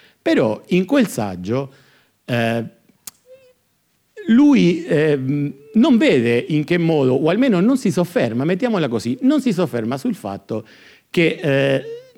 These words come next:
il colonialismo è stata una realtà, eh, presente, fondante, strutturale in tutto lo sviluppo del capitalismo moderno.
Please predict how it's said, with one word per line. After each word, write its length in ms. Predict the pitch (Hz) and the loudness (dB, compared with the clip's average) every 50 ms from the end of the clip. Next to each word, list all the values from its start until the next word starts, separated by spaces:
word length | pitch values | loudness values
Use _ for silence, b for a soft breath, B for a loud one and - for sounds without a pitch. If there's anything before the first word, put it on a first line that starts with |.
| _ _ _ _ _ _ - | _ _ _ _ _ _ -2
il 160 | - 240 247 | 0 0 2
colonialismo 600 | - 262 269 285 285 285 294 190 123 - 143 175 | 2 2 2 2 2 2 2 2 0 0 -2 -4
è 20 | |
stata 240 | 175 175 127 117 135 | -2 -2 -4 -4 -2
una 160 | 135 143 147 | -2 -2 -2
realtà, 640 | 143 156 160 165 175 170 - 240 247 220 185 - - | -2 -2 -2 -2 -2 -4 -4 -4 -4 -4 -4 -6 -8
eh, 320 | - 139 123 127 127 127 - - | -6 -4 -2 -2 -2 -4 -4 -2
presente, 640 | 190 185 180 175 - 131 110 104 98 - - 117 | -2 -2 0 0 0 -2 -2 -2 -4 -4 -4 -4
fondante, 520 | - - 180 196 175 135 117 107 - - 131 | -2 -2 -2 -2 -2 -2 -4 -4 -4 -6 -6
strutturale 520 | - - 165 175 - - 269 285 254 160 | -4 -4 -4 -4 -2 -2 -2 0 0 -2
in 80 | 139 139 | -2 0
tutto 240 | 135 254 180 - 113 | 0 -2 -2 -2 -4
lo 100 | 98 95 | -6 -6
sviluppo 380 | - 110 113 113 107 - 104 | -6 -6 -6 -6 -6 -6 -6
del 80 | 101 92 | -8 -6
capitalismo 600 | - 104 92 101 95 104 104 107 104 - 101 98 | -6 -6 -6 -6 -6 -6 -6 -8 -8 -10 -10 -10
moderno. 520 | 98 98 98 92 87 85 - - - - | -8 -8 -8 -10 -10 -12 -14 -18 -20 -20